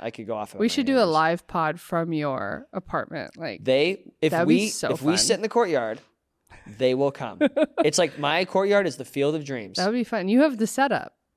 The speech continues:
Speaker 1: Yeah.
Speaker 2: Okay.
Speaker 1: If you sit in the courtyard, <clears throat> everyone will come.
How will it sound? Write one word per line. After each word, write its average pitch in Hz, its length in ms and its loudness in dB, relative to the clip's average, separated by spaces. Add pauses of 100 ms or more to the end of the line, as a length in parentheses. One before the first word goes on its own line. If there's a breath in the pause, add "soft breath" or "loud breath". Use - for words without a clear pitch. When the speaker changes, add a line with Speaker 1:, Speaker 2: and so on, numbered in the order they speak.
(140)
Speaker 1:
Yeah. 175 400 2 (120)
Speaker 2:
Okay. 190 200 -4
Speaker 1:
If 165 120 -2
you 180 140 2
sit 233 180 2
in 226 60 -2
the 220 60 -2
courtyard, 151 560 2 (320)
<clears throat> 143 280 2
everyone 135 360 0
will 135 80 -6
come. 107 320 -16